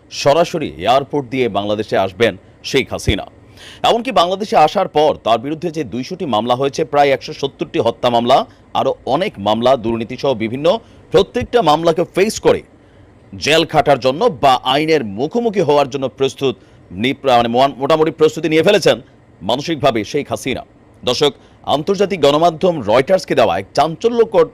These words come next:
আহ, কি বলা হয় যে সাক্ষাৎকার সামনে এসেছে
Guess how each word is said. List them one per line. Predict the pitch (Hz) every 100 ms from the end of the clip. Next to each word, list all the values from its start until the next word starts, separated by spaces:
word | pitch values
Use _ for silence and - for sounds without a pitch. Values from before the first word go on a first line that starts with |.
| - _ _ _ -
আহ, | 107 113 113
কি | 143
বলা | 131 107
হয় | 101
যে | 101 92
সাক্ষাৎকার | - 131 - 170 - - - _ _ _
সামনে | - 135 117 113
এসেছে | 98 110 - 208